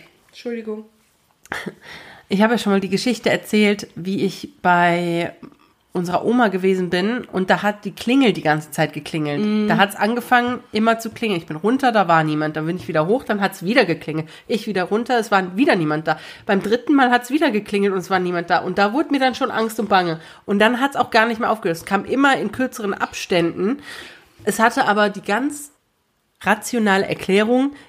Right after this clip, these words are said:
Speaker 2: dass die Klingel Feuchtigkeit gefangen hatte. Und das irgendwie eine Art Kurzschluss gemacht hat. Und möglicherweise ist es ja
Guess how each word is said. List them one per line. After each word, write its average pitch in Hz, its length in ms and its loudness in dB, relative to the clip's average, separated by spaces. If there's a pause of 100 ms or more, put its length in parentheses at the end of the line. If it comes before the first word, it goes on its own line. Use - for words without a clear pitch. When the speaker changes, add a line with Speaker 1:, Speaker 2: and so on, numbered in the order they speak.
Speaker 2:
dass 190 460 0 (260)
die 170 120 -8
Klingel 247 520 4
Feuchtigkeit 214 800 -2
gefangen 143 400 -4
hatte. 143 280 -6 (1200)
Und 196 160 6
das 226 160 4
irgendwie 269 600 2
eine 202 240 2
Art 165 160 -2
Kurzschluss 156 440 -6
gemacht 139 280 -8
hat. 135 200 -8
Und 202 300 0
möglicherweise 214 1300 0 (240)
ist 226 140 -4
es 277 200 -6
ja 208 340 0